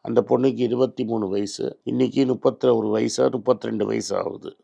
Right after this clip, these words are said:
அவ வந்து அவளோட கதையை பத்தி பேசியிருக்காங்க. அவங்க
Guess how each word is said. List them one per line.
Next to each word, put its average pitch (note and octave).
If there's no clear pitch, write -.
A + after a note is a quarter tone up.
அவ C3
வந்து B2+
அவளோட B2
கதையை B2
பத்தி A#2
பேசியிருக்காங்க. -
அவங்க A#2